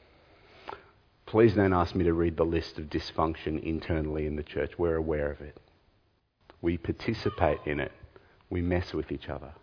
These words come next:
And so despite the best efforts internally and ex-, internally and externally of humanity,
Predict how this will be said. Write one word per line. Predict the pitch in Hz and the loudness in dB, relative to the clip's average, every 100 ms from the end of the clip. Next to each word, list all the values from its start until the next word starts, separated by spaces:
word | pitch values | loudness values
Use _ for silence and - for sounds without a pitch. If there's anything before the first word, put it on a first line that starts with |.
| _ _ _ - - - - - | _ _ _ -20 -20 -20 -14 -4
And | 104 | -2
so | 113 | 2
despite | 113 113 - 147 160 | 0 0 2 4 6
the | 123 | 4
best | 101 117 117 - | 6 4 4 -2
efforts | 92 - 85 - | 0 0 -2 0
internally | 117 127 - 95 87 90 - | 0 0 2 2 2 0 2
and | 101 110 | 2 4
ex-, | 98 - - - - - _ _ 95 | 0 -4 -16 -20 -20 -20 _ _ 4
internally | 113 - 87 82 - | 4 6 4 4 8
and | 113 110 | 10 10
externally | 95 - 85 80 78 76 78 - - - - | 6 2 0 2 2 0 -4 -12 -20 -20 -2
of | 90 - | -2 0
humanity, | 92 85 92 101 - 69 | 0 4 4 4 0 -6